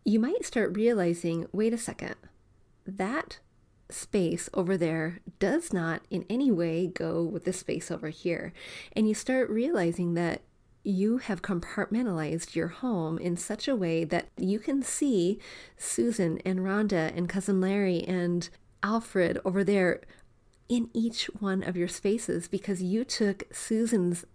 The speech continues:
advice for this room, Alfred's advice for that room, Cousin Larry, Larry's advice for here, and there's no cohesion at all. There's no cohesive design that makes them tie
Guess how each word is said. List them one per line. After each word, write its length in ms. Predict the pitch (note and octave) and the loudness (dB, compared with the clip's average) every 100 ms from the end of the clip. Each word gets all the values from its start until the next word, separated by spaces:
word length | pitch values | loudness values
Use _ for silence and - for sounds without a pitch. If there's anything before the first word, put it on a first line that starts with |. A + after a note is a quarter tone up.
| _ | _
advice 480 | G#3 F3 F#3 F3 F#3 - | -2 0 0 0 -2 -10
for 200 | - F3+ | -2 0
this 260 | F3 G#3+ - | 2 -2 -2
room, 240 | F3 E3 - - - | 0 -2 -4 -18 -16
Alfred's 440 | - A3 A3+ G3+ F#3+ | -6 -6 0 0 0
advice 400 | F#3 F3+ F3+ F3+ | -4 -2 -4 -4
for 100 | - | -6
that 300 | F#3 G3 - | -2 -2 0
room, 180 | E3+ E3+ - - | -2 -2 -6 -8
Cousin 380 | - G3+ G3+ G3 | -4 0 2 2
Larry, 440 | G3+ A3+ G#3+ - - _ | 2 4 2 0 -8 _
Larry's 360 | F#3+ G#3+ A3 G3+ | 0 4 4 4
advice 380 | F3+ E3+ E3+ - | 0 0 -2 -4
for 120 | F3+ | -10
here, 380 | - A3+ F#3+ F3 - - - | -2 2 4 2 -6 -18 -2
and 160 | G3 | 0
there's 240 | F3+ F3+ F3+ | 2 0 0
no 320 | F#3 F#3+ F#3+ | 2 2 0
cohesion 760 | F#3+ G3+ F3+ D#3 D#3 E3 D#3+ E3 _ | -2 -4 -4 -6 -4 -6 -6 -10 _
at 160 | E3 D#3+ | -8 -4
all. 240 | D3 - - | -4 -6 -4
There's 220 | F#3+ F3 | -2 0
no 180 | F#3+ F#3 | 2 2
cohesive 720 | G3 G#3+ G3 - F#3 F3+ E3 | 2 0 0 -2 -2 0 -2
design 580 | E3 E3 F3 F3 E3+ E3+ - - - - - | -4 -4 -2 -2 -2 -4 -8 -18 -18 -18 -6
that 180 | - | -4
makes 380 | - F3+ F3 - | 0 0 0 -2
them 140 | G#3 G3+ | -2 -2
tie 520 | - D3+ D3+ D#3 | -4 -8 -6 -6